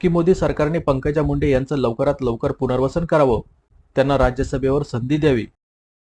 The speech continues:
यातच आता अशी एक बातमी मिळत आहे की पंकजा मुंडे यांचा पराभव जिव्हारी लागल्यामुळे लातूरमधील सचिन मुंडे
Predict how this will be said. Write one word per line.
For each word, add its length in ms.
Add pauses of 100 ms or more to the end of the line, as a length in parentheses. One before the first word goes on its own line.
(220)
यातच 320
आता 180
अशी 240
एक 180
बातमी 280
मिळत 300
आहे 120
की 120
पंकजा 440
मुंडे 240
यांचा 260
पराभव 400
जिव्हारी 380
लागल्यामुळे 480 (420)
लातूरमधील 600
सचिन 360
मुंडे 360